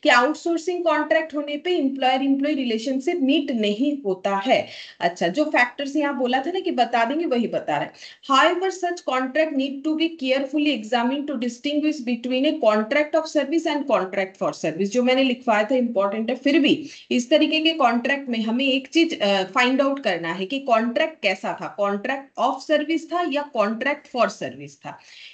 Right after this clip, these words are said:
A contract for service implies a contract for rendering services, that is professionals or technical service, which is subject to limited direction and control, whereas a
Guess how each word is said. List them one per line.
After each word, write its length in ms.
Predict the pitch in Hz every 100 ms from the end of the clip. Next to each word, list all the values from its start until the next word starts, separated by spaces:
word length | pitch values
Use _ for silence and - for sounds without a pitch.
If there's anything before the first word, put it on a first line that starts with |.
| -
A 100 | 269 269 269
contract 640 | 247 269 277 349 349 -
for 160 | _ 302 - _ _ -
service 220 | 262 214 - 262
implies 540 | 262 269 254 294 311
a 80 | 320 -
contract 500 | 240 247 294 311 311
for 140 | 330 254
rendering 500 | 240 254 262 302 320 302
services, 480 | 240 240 247 320 311
that 300 | 214 208 311
is 100 | 311 -
professionals 680 | 226 190 226 220 262 277 339 - -
or 120 | 233 269 277 -
technical 520 | 196 - 247 240 294 285
service, 320 | 233 220 302 294
which 220 | 233 233
is 180 | 302 311 311 - - - - -
subject 460 | 269 226 226 339 339
to 80 | 349
limited 560 | 269 269 302 311 226 - - _ _ _ _ _ _ -
direction 600 | 214 233 285 294 - 190 -
and 180 | 220 240 247
control, 440 | 247 240 320 330
whereas 420 | 311 254 262 294
a 80 | 320